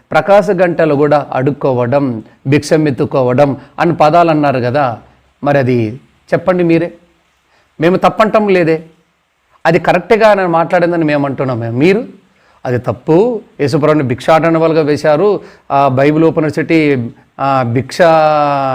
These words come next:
భిక్షగాని యూనివర్సిటీ అని అండి ఒక బీబో బాబో, ఆ, ఎంతగానో వైరల్ చేసేది కదా నీ YouTube ఛానల్లో నుండి. బీబు బాబు, ఆ,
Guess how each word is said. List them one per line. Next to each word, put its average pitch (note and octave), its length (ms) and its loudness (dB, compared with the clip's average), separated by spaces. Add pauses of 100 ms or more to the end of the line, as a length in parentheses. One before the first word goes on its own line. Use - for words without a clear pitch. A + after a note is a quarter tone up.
భిక్షగాని D#3 560 -2
యూనివర్సిటీ D#3 680 -2 (380)
అని F#3 260 2
అండి D#3 480 0 (240)
ఒక D#3 300 2
బీబో E3 640 0
బాబో, C#3+ 520 0 (120)
ఆ, E3+ 280 -4 (180)
ఎంతగానో E3+ 460 0
వైరల్ E3 360 2
చేసేది E3+ 400 -2
కదా E3 300 0
నీ A#2+ 220 -2
YouTube C#3 340 -2
ఛానల్లో E3 300 0
నుండి. C#3+ 460 -2 (920)
బీబు C#3 340 2
బాబు, D#3 540 0 (680)
ఆ, D#3+ 240 -4